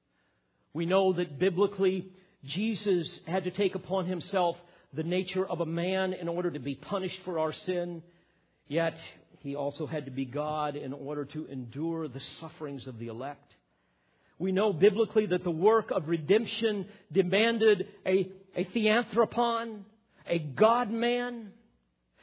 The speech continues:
It demanded one who could supernaturally fuse the human nature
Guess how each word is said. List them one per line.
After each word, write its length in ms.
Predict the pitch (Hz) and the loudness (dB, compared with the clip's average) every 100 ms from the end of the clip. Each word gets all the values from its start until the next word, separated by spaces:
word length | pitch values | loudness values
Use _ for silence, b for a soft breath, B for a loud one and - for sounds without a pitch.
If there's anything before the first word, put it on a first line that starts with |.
| B | B
It 120 | 208 190 | 0 4
demanded 500 | 220 220 233 202 185 | 4 4 6 6 6
one 340 | 202 226 226 | 6 6 4
who 160 | 185 214 | 2 0
could 160 | 214 | -4
supernaturally 840 | - 254 240 214 226 220 208 202 | -2 0 2 2 2 0 2 2
fuse 560 | 190 220 226 220 202 - B B B | 2 -2 -2 0 -2 -6 B B B
the 100 | 196 | -2
human 540 | 190 240 262 226 202 | 0 0 2 2 2
nature 600 | 202 226 185 214 185 156 | 0 0 0 2 2 0